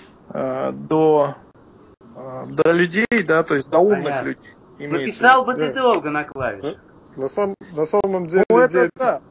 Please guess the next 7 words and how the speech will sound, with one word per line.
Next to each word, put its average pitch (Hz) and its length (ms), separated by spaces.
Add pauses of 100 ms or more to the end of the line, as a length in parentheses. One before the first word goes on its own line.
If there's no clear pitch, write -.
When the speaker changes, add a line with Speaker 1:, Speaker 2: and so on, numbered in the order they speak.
(680)
Speaker 3:
идея-то 170 320
простая, 170 580
людям 160 380
дать 135 200
это 120 180 (180)
все. 113 280 (220)
Вот 127 120